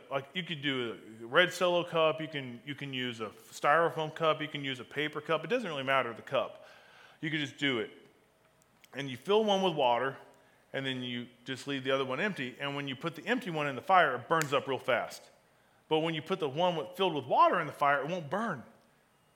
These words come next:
Like, the water has to evaporate first for the cup to burn. It's crazy. You, you think about this. You could take a blowtorch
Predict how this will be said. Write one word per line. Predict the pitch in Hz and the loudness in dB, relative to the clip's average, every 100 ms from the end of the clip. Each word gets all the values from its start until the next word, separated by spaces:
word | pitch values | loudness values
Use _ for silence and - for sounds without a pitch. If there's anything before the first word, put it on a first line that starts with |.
| _ | _
Like, | 160 170 165 | 4 4 4
the | |
water | 156 220 247 | 4 6 6
has | 185 190 | 6 2
to | 185 160 | 2 4
evaporate | 170 220 220 165 143 | 6 6 6 2 2
first | - 151 151 - | 0 0 0 -2
for | 160 | -6
the | 151 | 0
cup | 226 233 | 2 2
to | 151 | 0
burn. | 135 120 104 - - - | 0 0 -2 -14 -20 -6
It's | 185 - | -6 -2
crazy. | - 320 220 147 - - - | 2 4 2 -2 -8 -18 -4
You, | 190 | 0
you | 214 220 | 0 0
think | 226 294 | -2 0
about | 262 214 190 | 4 6 4
this. | 226 233 202 | 4 0 0
You | |
could | 220 | -2
take | 233 175 | 0 0
a | |
blowtorch | 147 214 311 - 190 160 165 - | 2 4 4 4 2 2 2 -4